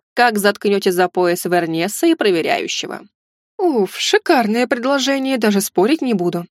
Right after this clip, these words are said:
Заткнуть врагов за пояс очень хочется, но как сложно поверить, что счастье так близко.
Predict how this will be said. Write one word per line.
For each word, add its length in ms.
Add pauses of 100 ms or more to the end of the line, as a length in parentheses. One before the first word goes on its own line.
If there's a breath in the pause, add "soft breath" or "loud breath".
(240)
Заткнуть 520
врагов 340
за 160
пояс 400
очень 320
хочется, 560 (180)
но 120
как 200
сложно 400
поверить, 440
что 180
счастье 440
так 200
близко. 460